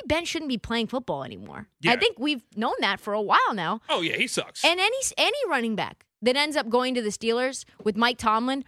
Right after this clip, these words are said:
Speaker 1: running you into the ground without an offensive line and with Big Ben back there,
Speaker 2: It's rough.
Speaker 1: it's a big problem for you. I'm
Speaker 2: And
Speaker 1: worried for Najee Harris because, like, we saw what happened. You
Speaker 2: Running backs, they,
Speaker 1: they
Speaker 2: you
Speaker 1: do
Speaker 2: don't
Speaker 1: great.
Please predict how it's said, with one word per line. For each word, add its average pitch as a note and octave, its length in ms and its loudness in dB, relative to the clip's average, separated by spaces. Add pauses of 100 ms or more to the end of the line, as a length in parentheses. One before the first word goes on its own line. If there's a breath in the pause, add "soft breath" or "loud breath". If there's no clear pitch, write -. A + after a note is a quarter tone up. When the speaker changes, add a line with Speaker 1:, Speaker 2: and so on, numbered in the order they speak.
Speaker 1:
running B3 380 4
you B3 100 4
into A#3 160 2
the G#3 80 -2
ground G3 460 2
without G#3+ 320 4
an A3+ 60 -2
offensive G#3 440 -2
line G3+ 320 4
and A3 100 0
with F3+ 160 -2
Big G3+ 200 -2
Ben G3+ 180 0
back B3 240 4
there, D4+ 260 4
Speaker 2:
It's - 120 -20
rough. C#3+ 160 -6
Speaker 1:
it's C4+ 180 0
a B3+ 60 0
big A3 300 0
problem G#3 360 4
for F3 140 -6
you. G2+ 260 -10
I'm A#3+ 180 4
Speaker 2:
And A#3 80 0
Speaker 1:
worried A#3 300 2
for A3+ 100 -4
Najee G#3 360 0
Harris G3+ 320 0
because, F3 560 -4 (760)
like, F3 220 -2
we F#3 100 -2
saw G#3+ 260 4
what A#3 120 0
happened. G3 500 2 (140)
You C#3+ 60 -2
Speaker 2:
Running F3 160 0
backs, - 260 0
they, E3+ 240 0
Speaker 1:
they G#3+ 80 4
Speaker 2:
you G#3 80 4
Speaker 1:
do F4 60 4
Speaker 2:
don't F4+ 80 4
Speaker 1:
great. D4 140 8